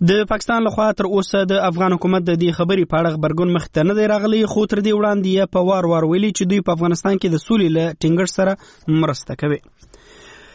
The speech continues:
د خیبر پښتونخوا حکومت وایي د پاکستان وفاقي حکومت له قابل تقسیم محصولو اووه فیصده برخه کمول غواړي.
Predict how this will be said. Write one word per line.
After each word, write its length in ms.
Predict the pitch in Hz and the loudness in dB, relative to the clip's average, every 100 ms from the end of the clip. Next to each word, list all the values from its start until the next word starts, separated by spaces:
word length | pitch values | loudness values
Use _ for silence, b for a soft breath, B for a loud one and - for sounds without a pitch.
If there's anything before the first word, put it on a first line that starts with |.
| B B 175 196 | B B 0 2
د 280 | 226 226 | 2 0
خیبر 280 | 214 226 240 | 0 0 0
پښتونخوا 500 | 233 226 220 220 220 | -2 -4 -2 0 0
حکومت 380 | 202 214 208 202 | 0 -2 -2 0
وایي 220 | 202 208 | 0 0
د 260 | 202 208 214 | 0 2 0
پاکستان 400 | - 175 202 202 | 0 -2 0 0
وفاقي 340 | 185 175 180 | 0 -2 0
حکومت 440 | 185 175 180 185 196 | -2 0 0 0 0
له 280 | 190 190 196 - | 2 2 0 -4
قابل 340 | - 170 180 185 175 | -2 0 2 2 0
تقسیم 680 | 170 151 - 214 220 220 220 - | -2 -4 -2 0 2 2 0 0
محصولو 600 | 185 160 160 - 202 190 190 - | 0 2 0 -2 0 0 0 0
اووه 180 | 185 202 | 0 0
فیصده 500 | - 151 180 180 196 180 160 | 0 -4 0 0 0 0 -2
برخه 260 | 160 190 - - | 0 -2 -4 -4
کمول 380 | - 165 156 147 | 0 2 2 0
غواړي. 320 | 156 160 160 | 0 0 0